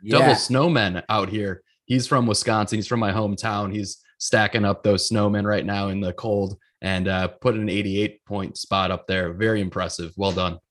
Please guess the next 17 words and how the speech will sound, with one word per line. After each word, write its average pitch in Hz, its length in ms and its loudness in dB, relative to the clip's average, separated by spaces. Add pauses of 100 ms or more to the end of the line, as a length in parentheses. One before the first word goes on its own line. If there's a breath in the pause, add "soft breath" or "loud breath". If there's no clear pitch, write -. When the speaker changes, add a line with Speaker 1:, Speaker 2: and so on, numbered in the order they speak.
(160)
Speaker 2:
Yeah. 123 280 4
And 123 340 -6
really, 190 460 0 (160)
you 117 80 -6
know, 117 100 -2
Nick's 123 360 -2
team 202 220 -4
is - 100 -4
anchored 117 400 -2
by 101 200 0
three 117 680 -8
Chelsea 110 580 -4
defenders. 120 760 -2
He 131 180 -2
has 110 260 0
Rudiger, 131 540 -2
Chilwell, 117 500 -2